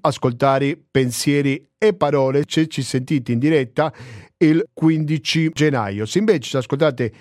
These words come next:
in replica, il ventidue gennaio dalle ventuno e cinquanta ascolterete Nessun Dorma. Voi in ogni caso continuate l'ascolto di Radio Cooperativa sul novantadue punto sette per il Veneto in genere e il w w w punto radio cooperativa punto org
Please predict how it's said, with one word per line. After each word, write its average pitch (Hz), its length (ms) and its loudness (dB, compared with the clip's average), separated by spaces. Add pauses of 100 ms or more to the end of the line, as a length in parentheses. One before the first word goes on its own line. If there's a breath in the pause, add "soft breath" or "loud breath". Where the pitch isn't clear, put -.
in 175 160 4
replica, 170 840 0
il 120 220 -2
ventidue 135 480 0
gennaio 147 440 0
dalle 175 200 0
ventuno 143 260 -2
e 135 40 -2
cinquanta 135 480 -2
ascolterete 113 640 -2
Nessun 107 580 -2
Dorma. 87 340 -6
Voi 170 240 2 (100)
in 156 200 0
ogni 175 220 -2
caso 147 440 -2 (320 soft breath)
continuate 143 560 0
l'ascolto 123 520 -2
di 117 100 -4
Radio 127 220 -2
Cooperativa 135 540 -2
sul 117 180 -6
novantadue 117 600 -2
punto 135 300 -4
sette 120 460 -4 (360 loud breath)
per 120 160 -2
il 107 100 -4
Veneto 160 340 -2
in 170 120 -2
genere 165 500 -2
e 151 100 -4
il 131 80 -2
w 139 160 -2
w 160 140 -4
w 139 180 -2
punto 113 340 -4
radio 143 320 -2
cooperativa 110 540 -4
punto 113 320 -4
org 135 260 -2